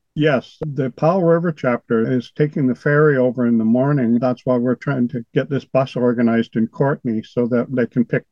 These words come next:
people up at the Powell River ferry and also, uh, take people coming down from Campbell River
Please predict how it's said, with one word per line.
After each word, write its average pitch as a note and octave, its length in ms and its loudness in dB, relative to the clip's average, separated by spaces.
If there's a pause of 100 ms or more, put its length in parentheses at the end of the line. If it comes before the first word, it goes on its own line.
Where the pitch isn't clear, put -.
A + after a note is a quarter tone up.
(120)
people A#2+ 320 0
up A#2+ 160 -2 (140)
at B2 260 -2
the A#2 120 -2 (100)
Powell B2+ 160 2
River C#3 260 0
ferry A2+ 480 0 (380)
and B2 260 2
also, A#2+ 640 2
uh, A#2 160 0
take A#2+ 180 -2
people B2 300 0
coming A#2 340 0
down A#2 240 0
from - 200 -6
Campbell A#2 340 -2
River A#2 420 0